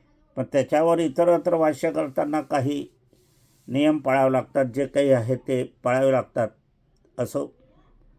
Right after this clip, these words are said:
आजचा विषय आपण बघितलाच,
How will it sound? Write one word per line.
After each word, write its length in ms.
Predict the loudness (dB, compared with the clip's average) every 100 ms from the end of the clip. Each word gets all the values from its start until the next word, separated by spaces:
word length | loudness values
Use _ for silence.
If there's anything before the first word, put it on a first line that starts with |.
| _ _ _ _ _
आजचा 340 | -8 -6 -2 0
विषय 400 | 0 -2 -2 -2 -6 _ _ _ _ _ _ _
आपण 360 | -6 -2 0 -2 -6 -14 -10 -6
बघितलाच, 640 | -4 -2 -2 0 -2 -2